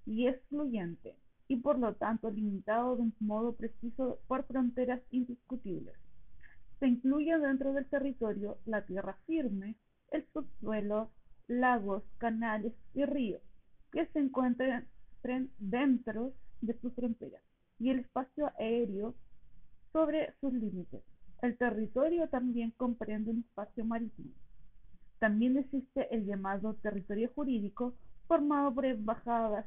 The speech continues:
consulados, buques de guerra, barcos, mercantes, que lleve la bandera nacional y el transporte aéreo nacional. O sea,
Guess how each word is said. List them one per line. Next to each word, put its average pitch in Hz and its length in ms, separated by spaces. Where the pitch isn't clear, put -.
consulados, 208 680
buques 220 460
de 190 120
guerra, 208 460
barcos, 247 640
mercantes, 226 800
que 208 180
lleve 247 300
la 262 120
bandera 208 360
nacional 214 440
y 254 140
el 254 120
transporte 220 760
aéreo 214 340
nacional. 214 440
O 302 100
sea, 185 220